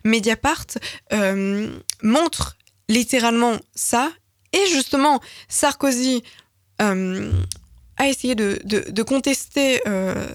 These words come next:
la, la, la, le fait que ce document soit bien réel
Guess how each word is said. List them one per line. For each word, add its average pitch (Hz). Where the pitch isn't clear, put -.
la, 202
la, 196
la, 202
le -
fait 277
que 254
ce 226
document 220
soit 196
bien 208
réel 220